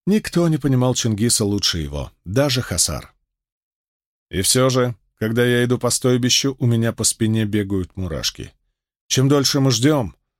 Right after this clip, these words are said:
тем сильнее беспокойство в пришлых племенах. Но мы не вправе тронуться с места, пока не подойдут остальные. Одни только уйгуры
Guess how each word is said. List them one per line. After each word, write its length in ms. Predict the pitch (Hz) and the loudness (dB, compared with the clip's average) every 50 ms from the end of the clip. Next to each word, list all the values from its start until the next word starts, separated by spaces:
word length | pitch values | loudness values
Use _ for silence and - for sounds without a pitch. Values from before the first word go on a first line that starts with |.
| _ _ - | _ _ -4
тем 200 | - 139 135 131 | -2 0 0 2
сильнее 400 | - - 135 131 135 139 143 139 | 2 2 4 4 4 2 2 0
беспокойство 640 | 131 131 - - 139 123 - 151 139 - - 131 | 0 0 0 0 -2 0 0 0 0 0 -2 -4
в 80 | 127 - | -6 -4
пришлых 400 | - - 139 135 - 143 135 - | -4 -2 0 0 0 0 -2 0
племенах. 580 | - 135 131 135 139 139 127 80 - - - _ _ _ _ _ _ _ _ _ | 0 2 2 2 2 0 0 -2 -4 -8 -14 _ _ _ _ _ _ _ _ _
Но 180 | - 110 113 120 | -2 0 2 2
мы 140 | 127 135 | 4 4
не 160 | 135 139 143 143 | 4 2 2 0
вправе 460 | 139 - 156 147 143 135 127 117 110 | -2 0 0 2 2 2 2 0 -2
тронуться 520 | - - 120 117 113 110 104 - - 117 | -4 -4 -2 -2 -2 -2 -4 -4 -2 0
с 100 | - - | 0 2
места, 380 | 123 120 123 120 - - 131 120 | 2 2 2 2 2 2 0 0
пока 380 | - - 123 117 - - 120 | 0 0 -2 -2 0 0 0
не 100 | 120 120 | 0 0
подойдут 480 | 113 - 113 113 110 110 107 110 104 - | -2 -2 0 0 0 0 0 -2 -2 -2
остальные. 720 | 104 - - - 101 101 101 95 92 87 73 60 - - _ _ _ _ _ _ _ _ _ _ _ _ _ | -2 -2 -2 0 0 0 0 0 -2 -4 -6 -8 -12 -16 _ _ _ _ _ _ _ _ _ _ _ _ _
Одни 380 | - 101 104 107 113 127 143 151 | -2 0 0 2 2 2 2 2
только 320 | 139 156 147 139 135 - | 2 0 0 0 0 2
уйгуры 800 | 143 139 135 139 139 120 120 139 147 139 123 104 87 - - | 2 4 4 4 2 2 2 2 2 2 2 0 -4 -6 -10